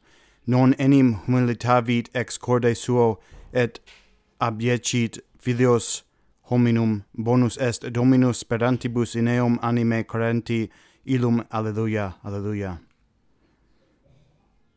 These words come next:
The Church, deeply moved with gratitude for the immense blessings brought to her by the Sacred Heart,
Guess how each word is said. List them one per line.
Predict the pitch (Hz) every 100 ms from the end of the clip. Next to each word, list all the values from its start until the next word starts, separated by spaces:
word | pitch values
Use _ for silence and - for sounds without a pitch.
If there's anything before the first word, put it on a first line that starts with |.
| _ _ _ _ _ -
The | 127
Church, | 143 131 -
deeply | 139 - 123
moved | 123 127 113
with | 110 101
gratitude | 123 127 123 - 120
for | -
the | 107
immense | 113 113 98
blessings | 113 117 - 110
brought | 95 110 110
to | 104
her | 101
by | 98 101
the | 98
Sacred | 113 104 95
Heart, | 107 110